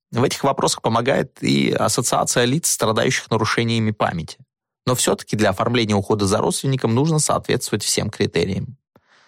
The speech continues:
Опять эти критерии. Звучит как издевательство. Я никогда не соответствовал никаким критериям, ни в профессиональной сфере, ни на личном фронте. Да и мама вряд ли им соответствует.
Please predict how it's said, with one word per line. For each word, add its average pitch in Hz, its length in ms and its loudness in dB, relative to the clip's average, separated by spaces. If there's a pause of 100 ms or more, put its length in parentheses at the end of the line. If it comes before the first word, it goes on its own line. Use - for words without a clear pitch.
(380)
Опять 80 500 -2
эти 76 140 -4
критерии. 73 760 -2 (440)
Звучит 90 340 0
как - 220 -2
издевательство. 104 800 0 (560)
Я 135 240 0
никогда 123 400 0
не 113 140 4
соответствовал 92 640 0
никаким 92 400 2
критериям, 85 640 0
ни 95 80 2
в 113 80 -2
профессиональной 131 560 0
сфере, 107 320 0
ни 80 240 0
на 80 140 2
личном 117 320 0
фронте. 90 480 0 (580)
Да 113 80 2
и 156 60 4
мама 185 240 4
вряд 87 240 0
ли 80 80 -2
им 76 100 -2
соответствует. 65 800 -4